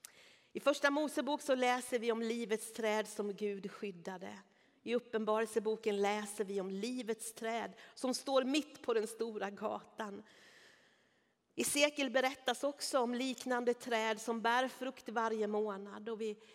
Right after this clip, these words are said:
vi liksom läser om den här floden, om det här trädet. Men Jeremia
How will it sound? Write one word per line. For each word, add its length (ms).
vi 160
liksom 320
läser 460
om 80
den 120
här 240
floden, 800
om 100
det 60
här 160
trädet. 840
Men 120
Jeremia 840